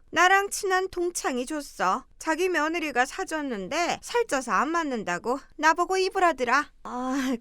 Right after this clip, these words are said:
그러세요? 아무리 안 맞아도 그렇지 그렇게 비싼 옷을 선뜻 주다니. 어머님 진짜 좋은 친구분 두셨네요. <laughs> 걔한텐 그런 거 진짜 흔해. 걔 며느리가 얼마나 능력이 좋은지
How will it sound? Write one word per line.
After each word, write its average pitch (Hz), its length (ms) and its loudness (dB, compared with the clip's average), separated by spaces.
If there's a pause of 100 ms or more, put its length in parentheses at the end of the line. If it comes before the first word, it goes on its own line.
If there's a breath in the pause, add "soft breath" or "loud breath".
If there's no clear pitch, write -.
그러세요? 339 960 -2 (180)
아무리 339 400 0
안 262 180 2
맞아도 370 500 0
그렇지 285 580 -4 (140)
그렇게 294 360 -2
비싼 392 460 -2
옷을 349 240 -4
선뜻 359 400 -6
주다니. 254 800 -2 (220 soft breath)
어머님 311 580 0
진짜 240 420 -4
좋은 294 380 -2
친구분 381 540 0
두셨네요. 254 840 -2
<laughs> 254 880 -6
걔한텐 403 640 6
그런 339 300 2
거 370 100 2
진짜 359 400 2
흔해. 359 600 0 (180)
걔 262 140 4
며느리가 285 600 2
얼마나 311 640 6
능력이 277 480 0
좋은지 285 600 -2